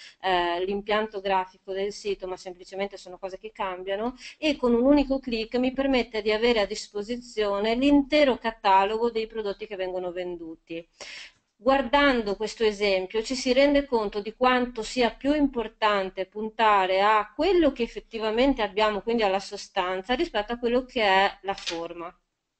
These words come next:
Queste sono invece le motivazioni reali che più probabilmente, eh, fanno non funzionare un sito, quindi il fatto che manchino degli obiettivi. Una delle,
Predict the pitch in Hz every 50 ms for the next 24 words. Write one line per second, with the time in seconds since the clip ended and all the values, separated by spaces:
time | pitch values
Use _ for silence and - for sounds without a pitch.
0 | _ _ _ _ _ _ _ _ - - - - - - - - - - - -
1 | _ _ - 302 330 339 349 339 - - - 359 370 359 - 302 285 285 277 277
2 | 262 262 254 247 240 226 214 214 202 202 202 - 269 254 254 254 254 254 254 247
3 | 277 262 277 277 277 - 285 254 233 208 202 208 208 226 226 214 196 185 185 185
4 | 196 202 233 262 277 - - - 294 262 247 - - - 311 339 320 254 226 214
5 | 214 214 240 269 269 254 240 220 208 208 214 220 233 233 226 - 247 247 254 254
6 | 247 - - - 196 202 196 196 190 196 208 - - 240 240 254 269 269 262 247
7 | 240 254 262 269 254 262 262 247 240 240 240 233 214 202 190 190 196 196 202 208
8 | 202 202 - - 196 190 180 175 _ - 196 196 196 262 254 240 233 233 - 247
9 | 247 247 320 302 311 302 269 247 226 220 240 247 247 247 285 285 277 247 254 240
10 | 220 226 220 202 214 214 220 - _ - 202 190 185 196 202 208 240 254 262 262
11 | 247 233 220 202 208 202 196 196 190